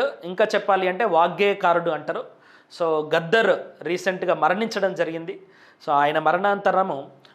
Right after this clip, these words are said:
మరి గద్దర్కు నివాళి అర్పించేటటువంటి విధంగా తెలంగాణ కోసం అతను కూడా చాలా పాటలు పాడిండు, మరి ఆటలు ఆడిండు,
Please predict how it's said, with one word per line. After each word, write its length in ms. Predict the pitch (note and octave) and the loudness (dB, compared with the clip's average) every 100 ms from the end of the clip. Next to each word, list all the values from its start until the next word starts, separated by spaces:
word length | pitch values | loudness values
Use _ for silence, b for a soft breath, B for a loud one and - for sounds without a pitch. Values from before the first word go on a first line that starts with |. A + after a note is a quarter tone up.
| - | -6
మరి 120 | D#3 | -6
గద్దర్కు 560 | D3 E3 E3 A3+ A3+ A3 | 0 0 2 2 2 0
నివాళి 520 | F3 F3 G#3 A3 A3 | -4 0 2 4 4
అర్పించేటటువంటి 680 | E3+ - F#3+ F3+ F3 E3 D#3 | 2 -2 -8 -4 -4 -4 -6
విధంగా 340 | D3+ D#3 F3+ | -6 -4 -4
తెలంగాణ 540 | F3+ E3+ G3 G#3+ G3 F#3 | -2 0 0 0 0 -2
కోసం 640 | F#3 F3+ F3+ F3+ D3 C3+ - b b - | -4 -4 -4 -6 -8 -10 -18 b b -6
అతను 240 | D3 G3 G3 | 0 0 0
కూడా 280 | G3+ F#3+ F3 | -2 0 0
చాలా 180 | D3 F3 | 0 2
పాటలు 340 | E3+ D#3 E3+ | 2 0 -2
పాడిండు, 440 | E3 D#3 D3+ D#3 - - b b b | -4 -4 -6 -12 -16 -20 b b b
మరి 160 | D3 D3 | -6 -2
ఆటలు 380 | B2+ D3+ F#3+ F3 | 0 0 2 2
ఆడిండు, 360 | D#3+ D#3 D3+ | 2 -2 -10